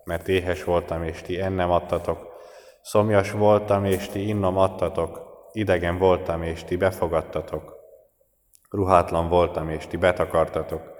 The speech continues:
beteg voltam, és ti fölkerestetek, börtönben voltam, és ti meglátogattatok.'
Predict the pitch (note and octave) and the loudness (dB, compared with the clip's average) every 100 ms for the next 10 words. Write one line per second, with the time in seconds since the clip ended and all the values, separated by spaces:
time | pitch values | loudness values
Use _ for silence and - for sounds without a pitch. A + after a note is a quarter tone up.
0 | - - - - _ - F#2+ F#2 F2 F2 | -20 -20 -20 -20 _ 2 2 4 2 4
1 | F2 F2 F#2+ F#2 F2 E2 - E2 - G2+ | 2 2 -2 -2 -2 -4 -8 -4 2 2
2 | F#2+ F2+ F2 D#2+ - D#2+ - - - - | 4 2 0 -2 -6 -6 -6 -10 -12 -20
3 | - F2+ F#2+ F#2+ F2 D#2+ E2 E2 F2+ F2+ | -2 4 4 4 -4 0 -2 0 0 0
4 | E2+ D#2+ D#2 - - - - - E2+ D#2 | 0 -4 -6 -12 -18 -20 -20 -12 -10 -10
5 | - F2 F2 F2 D#2+ D2 D2 D#2 D2+ D2+ | -10 -4 0 0 0 -2 -2 -4 -4 -6
6 | D2+ - D2+ - | -10 -8 -12 -12